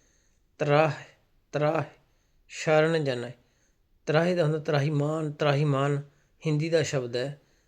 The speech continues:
"ਬਚਾ ਲੈ, ਬਚਾ ਲੈ, ਬਚਾ ਲੈ।" ਸੋ ਇਹ ਤਰਾਹ ਦਾ ਅਰਥ ਹੈ ਤੱਤਾ ਪੈਰ ਚਰਾਰਾ ਕਰਨਾ, ਹਾਹੇ ਸਿਹਾਰੀ। ਤਰਾਹੇ,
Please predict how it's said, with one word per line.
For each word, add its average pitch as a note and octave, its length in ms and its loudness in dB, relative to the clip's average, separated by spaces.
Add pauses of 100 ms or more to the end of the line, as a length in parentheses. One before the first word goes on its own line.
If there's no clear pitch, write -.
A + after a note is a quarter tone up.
(200)
"ਬਚਾ C3+ 340 2
ਲੈ, C3 200 0 (280)
ਬਚਾ C3 320 -2
ਲੈ, C3 180 -2 (480)
ਬਚਾ C3+ 300 -2
ਲੈ।" A2 160 -6 (920)
ਸੋ - 220 -4
ਇਹ G#3 80 2
ਤਰਾਹ F3+ 460 -4 (400)
ਦਾ D#3 180 2
ਅਰਥ C#3+ 280 -6
ਹੈ C3+ 220 -2
ਤੱਤਾ - 520 -4
ਪੈਰ C#3+ 360 0
ਚਰਾਰਾ C#3 400 0
ਕਰਨਾ, D3 480 -4 (400)
ਹਾਹੇ C#3 200 2
ਸਿਹਾਰੀ। A#2+ 480 -2 (540)
ਤਰਾਹੇ, D#3+ 460 -2